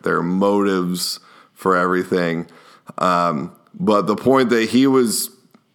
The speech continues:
trying to get across, uh, was that, look, you know, we think that there were three to five million, uh, ineligible voters who may have voted in this election, um,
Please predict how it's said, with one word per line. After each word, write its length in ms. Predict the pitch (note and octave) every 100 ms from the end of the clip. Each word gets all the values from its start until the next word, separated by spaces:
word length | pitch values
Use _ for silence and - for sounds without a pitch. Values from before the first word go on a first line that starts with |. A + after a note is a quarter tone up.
| _ -
trying 320 | B2+ A#2+ A#2
to 80 | A2+
get 140 | G#2+
across, 840 | G2 - E3 G#3 G#2+ F#2+ - - - _ _ _ -
uh, 400 | G2 G2 F#2 F2+
was 380 | D2+ G2+ G2+ G2+
that, 240 | G2+ F#2+ D2
look, 320 | G#2+ G#2 -
you 60 | G2+
know, 320 | F#2 F2+ - -
we 280 | G2+ A2+ B2
think 580 | A#2+ A#2+ G#2 F#2 - - - - _ -
that 480 | G#2 G2 F#2+ D#2+
there 260 | G2 G#2 G#2+
were 580 | G2+ G2+ G2 F#2 F2+ F2+ - - _
three 260 | A#2 B2+ C3
to 120 | A2+
five 480 | - A2+ A2 A2 G#2
million, 640 | G#2+ G2+ G2 F#2 F2+ E2+ - _ _ _ _ _ F2+
uh, 360 | F2 E2+ E2 -
ineligible 640 | G2+ G2+ G2+ F#2+ F2+ F#2+
voters 640 | F2 F2 D#2+ D#2 - - - _ _ _ -
who 220 | F#2+ F#2
may 260 | F#2+ G2+ G2+
have 140 | F#2
voted 500 | F2 F#2+ F2+ D#2+ D#2 - _ _
in 120 | F#2+ F2
this 180 | E2
election, 500 | F2 D#2 B1 - C2 - _ - - _ - F#2+
um, 480 | F2+ E2 D2+ D#2+